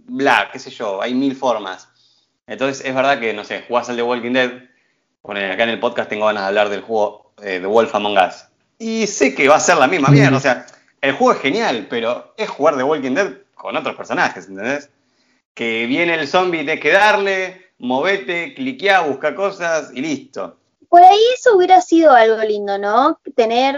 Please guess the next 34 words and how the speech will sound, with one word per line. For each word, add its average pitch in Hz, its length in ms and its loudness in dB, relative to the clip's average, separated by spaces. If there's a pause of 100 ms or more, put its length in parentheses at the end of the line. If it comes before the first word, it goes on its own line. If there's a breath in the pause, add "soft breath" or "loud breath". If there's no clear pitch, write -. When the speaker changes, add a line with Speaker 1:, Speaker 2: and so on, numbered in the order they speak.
(120)
Speaker 3:
eh, 202 180 0
siendo 262 280 2
que 240 40 2
estás 240 220 4
en 247 80 6
una 240 180 4
co-, 220 160 0
un 247 180 0
apocalipsis 220 640 2
zombie 240 520 2
y 208 60 -6
siendo 233 260 -2
que 220 80 2
te 196 120 -2
quieren 220 280 2
meter 214 480 6 (160)
en, 196 320 -6
en 196 180 -4
la 190 80 0
historia 214 500 6
y 208 60 4
en 196 140 -4
el 202 60 -10
juego, 233 480 4 (360)
hubiera 302 260 6
estado 349 340 6
bueno 294 280 2
que, 202 200 -4
por 214 180 -2
ejemplo, 220 480 -2
sepamos 214 800 0 (380)
de 208 420 2
cuánto 220 500 4
armamento 202 920 0